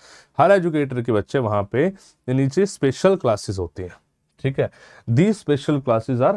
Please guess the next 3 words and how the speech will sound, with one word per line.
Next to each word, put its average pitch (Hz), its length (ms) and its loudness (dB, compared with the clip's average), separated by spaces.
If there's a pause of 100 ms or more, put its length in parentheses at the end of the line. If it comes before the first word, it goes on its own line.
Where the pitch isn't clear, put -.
(120)
absolutely 127 880 0 (480)
free 202 300 0
classes, 95 500 -2